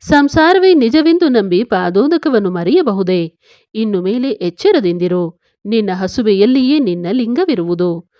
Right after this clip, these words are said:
ತೆಗೆದುಕೋ ಹೋಗೆನಲು," ಆ ಶೆಟ್ಟಿಯು ಮನೆಗೆ ಹೋಗಿ ಹಸುವೆಯಲ್ಲಿ ನೋಡಲು ಲಿಂಗವು ಸಿಕ್ಕಿತು. ಕುರುಡನಿಗೆ ಕಣ್ಣು ಬಂದಂತೆ ಹರ್ಷಿತನಾಗಿ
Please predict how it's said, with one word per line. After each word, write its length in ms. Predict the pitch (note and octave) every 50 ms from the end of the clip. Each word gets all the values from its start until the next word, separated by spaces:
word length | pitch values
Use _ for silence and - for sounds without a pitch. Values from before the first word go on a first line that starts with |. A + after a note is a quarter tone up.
| _ _ _ _ -
ತೆಗೆದುಕೋ 720 | D#4+ E4+ - G4 D4+ A#3 F#3+ - - F#3 F3+ E3+ E3 - _
ಹೋಗೆನಲು," 640 | _ - A#3+ C#4 D4+ G3+ F3+ E3+ E3+ G#3+ C#4+ E4 C4+ - - - _ _ -
ಆ 120 | D4+ E4
ಶೆಟ್ಟಿಯು 500 | D4 - E4 E4 D4+ - G4 G4 F4 C#4+
ಮನೆಗೆ 320 | A#3+ G#3+ A#3 D#4 D#4+ D4 B3
ಹೋಗಿ 380 | G#3+ G#3+ F#3+ F#3 F3 G3+ C4
ಹಸುವೆಯಲ್ಲಿ 640 | B3+ A3 G3 - - D4+ D#4 B3+ G3 F#3+ F3+ F3+ E3+
ನೋಡಲು 640 | F3 E3+ E3+ E3 F#3 A#3+ D#4 C#4+ - _ _ _ _ A3+
ಲಿಂಗವು 440 | A3+ C4 C4 A3 F#3+ F3 E3 F#3+ B3+
ಸಿಕ್ಕಿತು. 760 | - - C#4+ - - G3+ F#3 F3+ F#3+ F#3 F3+ F3 F3 - _ _ _ _ _ _ _ _
ಕುರುಡನಿಗೆ 540 | - C4 C4 C4 A3 F#3+ F3 F3 E3 F#3 F3
ಕಣ್ಣು 340 | - G3 F#3+ A#3+ D4 D4+
ಬಂದಂತೆ 440 | C4+ C#4+ C#4 C#4 D4+ D4 D4 D4+ D#4+
ಹರ್ಷಿತನಾಗಿ 920 | C4 G3+ G3 E3 - - A#3+ F#3+ - F3+ F3+ F3 F#3 A3 C#4+ D4+ B3 -